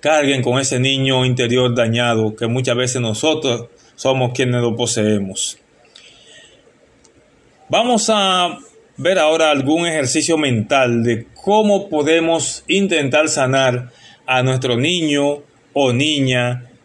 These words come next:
interior. En primer lugar, tratemos de recordar cómo era nuestra vida o qué circunstancias vivíamos aproximadamente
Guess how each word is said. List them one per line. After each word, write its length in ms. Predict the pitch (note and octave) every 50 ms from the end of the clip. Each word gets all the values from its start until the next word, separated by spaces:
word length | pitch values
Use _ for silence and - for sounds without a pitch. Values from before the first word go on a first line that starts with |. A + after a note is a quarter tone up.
| _ _ -
interior. 800 | C#3 C#3 C#3+ C#3 B2+ B2+ B2 A2+ A2+ A2+ A2 G#2+ G2+ F2+ F2+ - - _ _ _ _ _ _ _ - _ - _ _ _ _ _ _ - - _ _ _ - - _ _ - -
En 200 | D#3+ G#3 A3 G#3+
primer 320 | G#3 E3 D#3+ F3+ G#3 G3
lugar, 500 | E3 C3+ A#2+ A#2+ A#2+ A#2 A2 G#2+ A2 - _ _ _ _ _ - - - _
tratemos 640 | - B2 B2 B2+ B2 B2 - D3 E3 E3+ F3 E3+ D3
de 120 | E3+ D#3 D#3
recordar 600 | D#3 D3+ B2+ C#3+ B2 A#2 B2 C#3+ D#3 D3 C#3 B2
cómo 380 | D3+ D#3+ F3+ E3+ D#3 D3+ D#3 D#3+
era 160 | D#3+ D#3 D3
nuestra 360 | D3 D3+ D3 - C3+ B2 A2
vida 480 | A2 B2+ D3 D#3 D3+ D3 C3+ C3+ B2+ B2
o 140 | A#2 A#2
qué 160 | A#2+ D3 D#3+ D#3+
circunstancias 1160 | - F3+ E3+ E3+ - D#3+ C#3 A#2+ - - E3 F3+ F3+ E3+ D3 - - B2+ A#2 A2+ - - - - - - - - - - -
vivíamos 760 | - A2+ C3+ B2 A#2 C#3+ D#3 E3 D#3+ D3 C#3+ C#3+ C#3 B2+ -
aproximadamente 1400 | - C#3 B2+ B2 C3+ C3+ C3+ B2+ - C#3 B2 A#2+ C3 D#3+ F3 E3 D3 D3 D3+ C#3+ C#3 B2+ A#2+ B2+ B2 B2 B2 B2